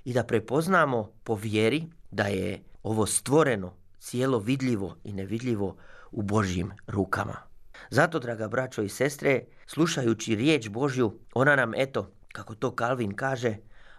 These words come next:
vodi nas u pravom smjeru da se vidi, iskusi i pokaže u praksi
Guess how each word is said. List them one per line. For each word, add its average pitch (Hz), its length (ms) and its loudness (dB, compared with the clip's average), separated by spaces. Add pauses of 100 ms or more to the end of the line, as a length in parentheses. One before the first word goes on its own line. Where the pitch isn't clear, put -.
vodi 165 240 4
nas 143 220 2
u 120 60 -4
pravom 151 480 0
smjeru 165 580 0 (280)
da 123 180 2
se 120 240 2
vidi, 165 600 0 (220)
iskusi 139 680 0 (160)
i 131 100 2 (100)
pokaže 147 600 2 (280)
u 127 100 -6
praksi 190 560 0